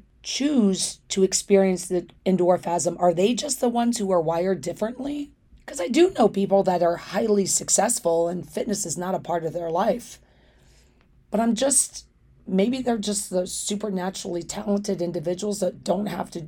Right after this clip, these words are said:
work hard or press. I don't know. I don't know. I mean, but I would say, by and large,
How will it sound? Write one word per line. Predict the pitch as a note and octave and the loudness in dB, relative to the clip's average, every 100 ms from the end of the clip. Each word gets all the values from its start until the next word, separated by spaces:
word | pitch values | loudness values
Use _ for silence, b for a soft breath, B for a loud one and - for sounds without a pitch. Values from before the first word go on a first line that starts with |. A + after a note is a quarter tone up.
| - - | -16 -16
work | - E3 F#3+ F#3+ | 0 2 2 0
hard | F3+ F#3+ | 0 0
or | F#3+ | -2
press. | - F3+ F3+ - | -2 0 0 0
I | C4 | 0
don't | D4 C4 | 2 0
know. | C#4 C4+ C3+ - b b b b b b | 4 4 4 -2 b b b b b b
I | - A3+ | 0 4
don't | A#3+ | 6
know. | A#3+ C4 B3+ - - _ _ _ _ _ _ _ _ _ | 6 6 2 -4 -14 _ _ _ _ _ _ _ _ _
I | A#3+ | 2
mean, | C4 | 2
but | A#3+ D4 - - - - - - - _ _ - _ - | 2 -2 -10 -18 -18 -20 -20 -20 -20 _ _ -20 _ -2
I | A#3+ E4 | 0 0
would | D4+ G3+ | -2 -2
say, | - - G#3 G#3 G3+ | 0 6 6 8 4
by | D3+ F#3+ | 2 0
and | G#3 G#3+ G3 | 0 0 0
large, | F3+ F3 F#3 D3+ - | 0 0 -2 -6 -8